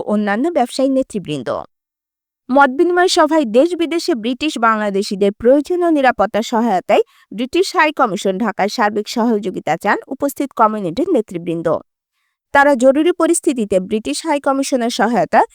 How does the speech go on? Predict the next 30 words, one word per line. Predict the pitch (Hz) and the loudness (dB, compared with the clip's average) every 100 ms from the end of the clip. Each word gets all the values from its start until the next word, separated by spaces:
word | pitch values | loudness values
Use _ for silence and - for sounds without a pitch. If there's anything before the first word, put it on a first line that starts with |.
| _ - | _ -6
এবং | 220 240 | -4 -4
সুরক্ষা | - 269 302 - 359 | -2 2 0 0 -2
নিশ্চিতকরণ | 311 - 262 - 208 190 - | -2 -4 -10 -2 -2 -2 -4
প্রক্রিয়া | 190 - 185 - | -6 -2 0 2
আরও | 185 262 320 | 2 0 0
জোরদারের | 254 233 214 190 180 | 0 0 0 0 -2
ওপর | 165 294 311 | 0 0 0
গুরুত্ব | 233 190 - | 0 -2 0
আরোপ | 143 - | -4 -2
করেন। | 127 143 127 - _ _ _ _ _ _ 226 | -4 -4 -6 -14 _ _ _ _ _ _ 0
ব্রিটিশ | 302 359 370 | 2 2 2
হাই | 349 339 | 0 0
কমিশন | 330 330 359 320 - | 0 0 2 0 2
এবং | 208 208 - | 0 0 0
ইউকে | 247 - 349 | 0 2 -2
ফরেন | - 330 320 | 2 2 2
অফিস | 294 285 - | -2 -4 0
কর্মকর্তারা | 254 240 240 196 175 180 247 - | 0 0 -2 -2 0 2 2 2
এই | 262 320 | 2 4
আলোচনাকে | 294 262 233 196 180 208 - | 2 2 -2 -4 -4 -4 -4
অত্যন্ত | - 320 330 311 - | -4 -2 0 -2 -2
ইতিবাচক | 254 269 226 202 160 | -2 0 -2 -4 -4
বলে | 156 247 - | -2 -2 0
অভিহিত | 233 226 208 165 | 0 2 0 0
করেছেন। | - 127 123 185 120 - _ _ _ - _ | 0 -4 -2 -6 -8 -12 _ _ _ -20 _
তারা | 247 240 | 2 2
উত্থাপিত | - 277 359 370 349 339 | 2 -4 -2 0 0 0
বিষয়গুলো, | 240 - 330 240 190 427 - _ | 0 4 4 4 4 2 0 _
বিশেষ | 240 262 370 - | -4 0 0 2
করে | 370 | 0